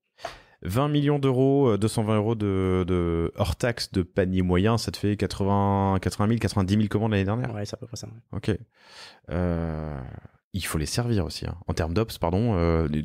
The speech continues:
Speaker 1: tout part d'un stock central, il y a plusieurs stocks, euh, comment est-ce que vous gérez, euh ?
Speaker 2: Non, non, jusqu'à présent, il y avait qu'un seul, euh, qu'un seul
Speaker 1: Ok.
Speaker 2: stock, dont l'adresse, euh, demeure, euh,
Speaker 1: Secrète.
Speaker 2: secrète.
Speaker 1: Évidemment.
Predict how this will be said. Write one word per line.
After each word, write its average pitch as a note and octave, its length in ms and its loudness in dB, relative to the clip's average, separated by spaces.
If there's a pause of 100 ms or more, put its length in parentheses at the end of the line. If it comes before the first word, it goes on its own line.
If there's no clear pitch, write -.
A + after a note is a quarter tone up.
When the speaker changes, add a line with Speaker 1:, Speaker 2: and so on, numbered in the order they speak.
Speaker 1:
tout A2 100 0
part G2 180 2
d'un F2 120 2
stock - 320 -2
central, G#2 560 0
il - 20 2
y F#2 60 4
a - 20 4
plusieurs F2+ 300 -4
stocks, A2+ 340 0
euh, F2 280 2
comment F#2+ 180 -2
est-ce F#2 100 -4
que G2 60 -2
vous F2 100 2
gérez, F2+ 360 2
euh ? E2 80 0
Speaker 2:
Non, A#2+ 140 2
non, A#2+ 160 2
jusqu'à D3+ 280 0
présent, D3 300 0
il - 20 2
y C3+ 40 4
avait A#2 140 2
qu'un B2 140 0
seul, A#2+ 260 -2
euh, A2 300 -4
qu'un A2 140 -6
seul - 160 -2
Speaker 1:
Ok. - 100 -2
Speaker 2:
stock, C#3+ 280 0 (540)
dont A2+ 100 0
l'adresse, A#2 440 4
euh, G#2 140 -2
demeure, A2+ 420 -2
euh, A#2 160 -4 (180)
Speaker 1:
Secrète. - 460 -4
Speaker 2:
secrète. - 580 -2
Speaker 1:
Évidemment. F2 460 2